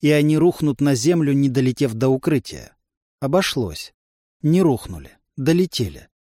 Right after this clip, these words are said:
И даже опустились внутрь здания, не расколотив борта и дно о края провалившейся крыши. Рухнули уже потом, когда остатки конструкции не выдержали веса стремительной и провалились.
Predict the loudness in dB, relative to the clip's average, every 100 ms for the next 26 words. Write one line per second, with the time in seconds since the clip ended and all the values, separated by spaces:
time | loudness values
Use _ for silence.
0 | _ _ _ 0 4 4 4 2 0 -4
1 | -2 0 0 0 0 0 0 0 0 0
2 | 2 2 2 2 2 0 -2 0 0 0
3 | -2 0 -2 -2 0 2 2 0 0 0
4 | 0 -2 -2 0 0 0 -2 0 0 -2
5 | -4 -2 -2 0 0 -2 -10 -18 _ _
6 | _ _ _ _ 2 2 2 2 2 4
7 | 2 2 2 0 2 2 2 0 -2 0
8 | 2 2 0 -2 -2 -4 0 0 0 0
9 | -2 0 0 2 2 2 2 2 0 0
10 | 2 2 0 -2 -4 -2 0 0 0 2
11 | 2 0 -2 -2 0 2 2 2 0 -6